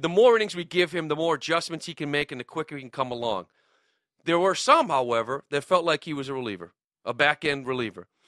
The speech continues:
But, you know, like, again, the starter wins out because let, let's give this guy, in other words, if over five innings he can make an adjustment and become a better pitcher, then maybe if we just give him one inning at a time in the minors. And,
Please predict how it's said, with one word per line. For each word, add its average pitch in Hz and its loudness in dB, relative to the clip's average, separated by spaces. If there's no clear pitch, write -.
But, 196 6
you 170 -8
know, 170 0
like, 160 -2
again, 139 -2
the 120 -14
starter 165 2
wins 151 -4
out 170 0
because 139 -6
let, 165 -2
let's 160 0
give 202 0
this 180 -8
guy, 160 4
in 185 0
other 208 6
words, 190 4
if 170 -6
over 185 0
five 240 6
innings 202 2
he 214 -8
can 175 -6
make 196 0
an 196 -2
adjustment 143 -2
and 139 -8
become 165 -6
a 156 -4
better 151 0
pitcher, 135 -8
then 147 -4
maybe 156 0
if 151 -8
we 156 -12
just 143 -8
give 151 -4
him 139 -10
one 139 0
inning 131 -4
at 120 -6
a 113 -8
time 127 -6
in 110 -10
the 107 -8
minors. 110 -6
And, 202 -4